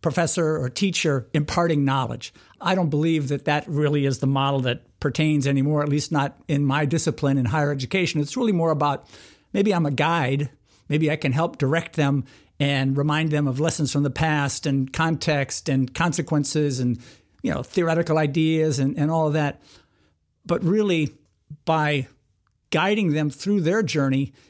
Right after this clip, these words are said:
and learning from them as they discover new knowledge. 'Cause I, I, that's what I really try to do is I, I don't just try to say, "Here are all the principles of media ethics. Here's all the principles of X, Y, or Z." Instead, I have them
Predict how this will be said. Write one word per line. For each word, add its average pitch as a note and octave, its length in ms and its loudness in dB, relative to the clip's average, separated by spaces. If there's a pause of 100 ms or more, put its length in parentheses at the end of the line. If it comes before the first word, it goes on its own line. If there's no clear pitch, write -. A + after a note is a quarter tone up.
(100)
and D3+ 480 0
learning F#3+ 320 0
from D3 240 0
them F3 320 0
as C#3 160 0
they A#3 160 2
discover C#3+ 400 0
new C3 100 2
knowledge. C3 260 -2
'Cause A3+ 140 -4
I, C#4 80 2
I, A#3+ 200 -2
that's C4 180 0
what B3+ 80 2
I - 20 2
really A3 220 2
try G3+ 160 0
to F#3 80 2
do G3+ 160 2
is D#3 100 2
I, G#3 160 -2 (220)
I G#3+ 60 2
don't B3+ 100 2
just G#3 180 -2
try G3 140 2
to D#3+ 180 0 (140)
say, D#3+ 340 0 (160)
"Here G#3 160 2
are F#3+ 80 2
all F3 140 2
the D3+ 60 -2
principles D#3 600 0
of C#3 180 -2
media E3 300 2
ethics. D#3+ 340 -4
Here's G3 160 2
all F#3 160 2
the D#3+ 60 0
principles D#3+ 560 0
of B2+ 260 -2
X, E3+ 220 -2
Y, D#3+ 160 2
or C3+ 120 0
Z." F#3+ 300 0
Instead, E3 560 0 (300)
I C#3 80 2
have F3 260 0
them D3 360 -2